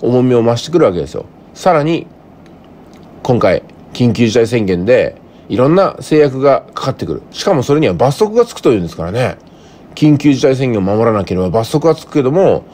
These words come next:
じゃあ守ったからといって恩恵があるかって言ったらほとんどの人にはないわけですよ。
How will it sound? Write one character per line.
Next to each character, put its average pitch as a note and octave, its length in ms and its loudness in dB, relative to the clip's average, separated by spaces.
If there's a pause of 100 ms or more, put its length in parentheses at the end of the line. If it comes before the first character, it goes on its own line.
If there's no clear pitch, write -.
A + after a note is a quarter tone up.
(360)
じ D#3 100 -4
ゃ E3 40 4
あ D3 40 2
守 F3 220 4
っ A#3+ 80 -2
た G#3 100 -2
か G3+ 120 2
ら G3 60 0
と F3+ 100 -2
い E3+ 40 -2
っ - 40 -10
て - 80 0
恩 C#3 200 2
恵 D3+ 140 2
が D#3 80 4
あ C#3+ 40 4
る B2 60 0
か G2 100 -2
っ F#2 40 -2
て - 100 -10
言 - 80 -10
っ - 20 -20
た B2 80 2
ら A2+ 40 0
ほ F#2+ 140 -6
と F#3+ 100 2
ん G#3 60 0
ど C3 80 0
の G2 60 -4
人 F2 120 -8
に D#2+ 60 -4
は D#2+ 60 -6
な A2 120 -2
い D3 60 4
わ F#2+ 80 0
け D#2 80 -10
で A1+ 80 -12
す - 80 -20
よ。 - 120 -16